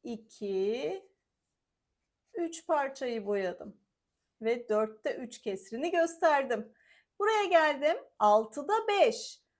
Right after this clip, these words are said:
Bölünen altı eş parçadan beşini boya demiş bana. Bir,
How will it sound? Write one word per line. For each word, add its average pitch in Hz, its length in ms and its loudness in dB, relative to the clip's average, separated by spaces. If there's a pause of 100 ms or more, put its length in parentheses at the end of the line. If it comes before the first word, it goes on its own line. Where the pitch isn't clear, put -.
(160)
Bölünen 370 580 2
altı 269 520 2 (200)
eş - 220 -4
parçadan 294 960 2
beşini 285 480 2
boya 208 320 2
demiş 190 420 -8
bana. 185 340 -10 (440)
Bir, 247 640 -6